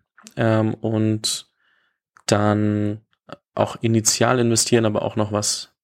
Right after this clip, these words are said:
hinten dran haben. Das ist jetzt relativ vereinfacht. Wir rechnen mit dreißig Deals. Das Beispiel nehme ich jetzt aus dem, aus dem Post. Das würde ich auch noch mal empfehlen, nachzuschauen. Die Fondsgröße mal neunzig Prozent, weil du hast, also wir rechnen mit zehn Prozent Management-Fee über die Jahre,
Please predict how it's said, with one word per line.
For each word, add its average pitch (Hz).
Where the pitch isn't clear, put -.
hinten 107
dran 104
haben. 117
Das 127
ist 143
jetzt -
relativ 143
vereinfacht. 135
Wir 117
rechnen 117
mit 104
dreißig 110
Deals. 127
Das -
Beispiel 107
nehme 107
ich 104
jetzt 101
aus -
dem, -
aus -
dem 113
Post. -
Das -
würde 110
ich 104
auch 104
noch 104
mal 101
empfehlen, 107
nachzuschauen. -
Die 113
Fondsgröße 139
mal 110
neunzig 107
Prozent, -
weil 117
du 107
hast, -
also 104
wir 110
rechnen 104
mit 104
zehn 113
Prozent 107
Management-Fee 113
über 110
die 104
Jahre, 120